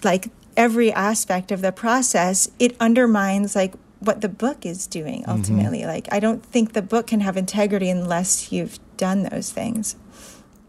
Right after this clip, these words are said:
Speaker 2: Did your subjects get to read excerpts prior to publication, or did you give it to them once it was done and once it was out in the world? You know, what was it like showing them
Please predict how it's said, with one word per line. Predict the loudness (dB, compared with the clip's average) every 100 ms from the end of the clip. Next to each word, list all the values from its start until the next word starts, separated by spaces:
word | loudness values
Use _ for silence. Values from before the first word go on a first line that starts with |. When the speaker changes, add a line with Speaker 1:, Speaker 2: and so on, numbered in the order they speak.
| -2
Speaker 2:
Did | -2 2
your | 2
subjects | 4 6 4 4
get | 2 2
to | -2
read | 0 0 0
excerpts | -2 -4 -2 -2 -4
prior | -8 -6 -4 -2 0
to | 2
publication, | 2 2 0 0 0 4 4
or | 4
did | 0 -4 0
you | -2
give | 0 2
it | 2
to | 4 2
them | 4 4
once | 4 2 0
it |
was | -4 -8
done | -2 2 4 6 4
and | 4 0
once | -2 -4
it |
was | -10 -6
out | -2 0 2
in |
the | 2
world? | 4 2 2 2 2 0 0
You | 2
know, | 4 2
what | -2 -4 -2 2 4
was | 4 4
it | 2 2
like | 0 0 0
showing | -2 2 4 8 8 6
them | 4 2 0 -2